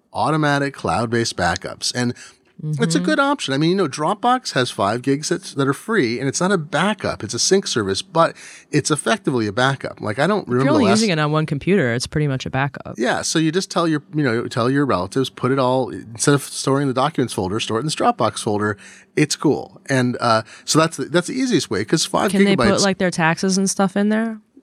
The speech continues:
Speaker 1: Yeah, I mean, you know, so here's, yeah, I know, this is the thing. So Dropbox
Speaker 2: That's, like, all my dad has on his computer is his Quicken stuff and his
Speaker 1: Oh my gosh. Well,
Speaker 2: taxes and
Speaker 1: Dropbox has centralized, uh, so, well, that's, so that's one, level one is that. Level two is you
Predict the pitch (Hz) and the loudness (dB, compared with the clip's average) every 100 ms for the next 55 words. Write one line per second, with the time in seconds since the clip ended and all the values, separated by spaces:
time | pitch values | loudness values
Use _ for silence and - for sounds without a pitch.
0 | _ 160 262 269 247 262 254 208 220 214 | _ -6 0 2 2 2 0 -2 0 0
1 | 226 220 254 - 151 170 180 185 180 139 | 2 2 0 0 0 2 2 2 4 2
2 | 160 185 160 143 - 139 170 226 226 190 | 2 2 2 2 0 0 0 0 -2 -2
3 | - - 175 214 170 180 180 175 170 156 | 0 0 0 0 2 2 2 2 2 2
4 | 147 156 143 143 - 143 147 131 110 135 | 0 0 0 0 -2 -2 -2 0 -2 -4
5 | 139 135 - 143 143 135 131 127 - 127 | -6 -8 -8 -6 -6 -6 -8 -8 -4 -2
6 | 117 117 104 87 151 151 185 254 247 - | 0 0 0 0 0 0 -2 0 -2 0
7 | 160 135 - 151 143 - 135 120 117 117 | 0 0 0 0 0 2 2 2 0 -2
8 | - 107 104 98 160 151 170 180 - - | 0 2 2 0 -2 0 2 0 -2 -2
9 | 180 180 160 147 175 175 143 127 101 117 | -2 -2 -4 -2 0 2 0 0 0 -2
10 | 101 143 143 - 285 269 113 98 92 - | 0 2 0 -2 0 2 2 0 -4 -4
11 | - 113 | -4 -4